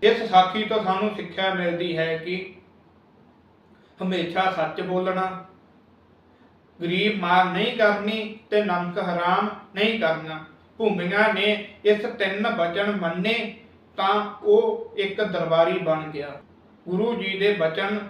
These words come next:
ਬਚਨਾਂ ਵਿੱਚ ਬਹੁਤ ਵੱਡੀ ਤਾਕਤ ਹੈ।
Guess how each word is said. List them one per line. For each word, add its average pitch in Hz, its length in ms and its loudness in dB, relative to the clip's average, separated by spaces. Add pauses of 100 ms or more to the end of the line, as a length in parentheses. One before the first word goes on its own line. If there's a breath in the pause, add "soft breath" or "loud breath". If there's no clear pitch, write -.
(140)
ਬਚਨਾਂ 185 520 0
ਵਿੱਚ 180 220 -2
ਬਹੁਤ 196 460 -2
ਵੱਡੀ 175 600 -4 (280)
ਤਾਕਤ 170 380 2
ਹੈ। - 320 -8